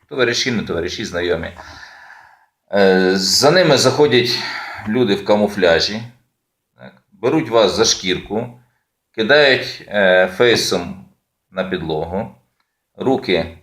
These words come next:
за спину в кайданках і кажуть: «Е, шановний, це от ті люди принесли тобі хабар в розмірі один мільйон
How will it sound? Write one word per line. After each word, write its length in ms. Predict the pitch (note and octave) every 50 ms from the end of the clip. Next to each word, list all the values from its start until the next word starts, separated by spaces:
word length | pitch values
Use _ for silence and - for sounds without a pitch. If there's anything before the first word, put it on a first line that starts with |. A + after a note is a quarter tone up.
| _ _ _
за 200 | - E2 F2 G2
спину 580 | F#2+ - - - G#2+ G2 F2+ D#2 D2 D#2+ - - -
в 40 | _
кайданках 720 | E2+ E2+ E2 D2+ D#2 D2+ D#2 E2 - - B2 D3+ D3+ - - - _ _ _ _ _ _ _ _ _ _ _ _
і 160 | - C#3 F3+ F3
кажуть: 480 | D#3+ D3 D3 C#3 B2 B2+ B2 B2 B2+
«Е, 1040 | B2+ A#2+ - G#2+ G#2 G#2 G#2 G#2 G2+ G2+ G2+ G2+ G2+ G#2 G#2 G2+ G2+ G2+ - - -
шановний, 600 | - - - B2 B2+ C3+ A#2+ G2+ F#2 E2 D#2 D2+ D#2 - _ _ _ _ _ _
це 300 | - - E3+ E3 D3 B2
от 260 | A#2 A2 - - -
ті 120 | B2 B2
люди 280 | B2 D3 E3 D#3 B2 G2+
принесли 520 | - G2 F2+ G2+ A2+ B2 B2 - F#2+ E2+
тобі 520 | - E2 D#2+ E2 G2 G#2+ A2+ B2 A#2+ - - _ _ _ _ _ _ _ _ _ _ _ _ _ _ _ _ _ _
хабар 600 | _ _ - A2 F#2+ F#2 E2+ D2 C#2 - - - _ _ _ _ _ _ _ _ _ _ _ _ _ _ _ _ _ _ _ _ _ _
в 60 | F#2+
розмірі 400 | A2 B2+ A#2+ G#2+ A2 G#2+ G#2+ -
один 400 | - E2 D#2 E2+ F#2+ G#2+ G#2 F#2 G2+
мільйон 400 | F2 E2 D#2 E2 F2 E2+ F2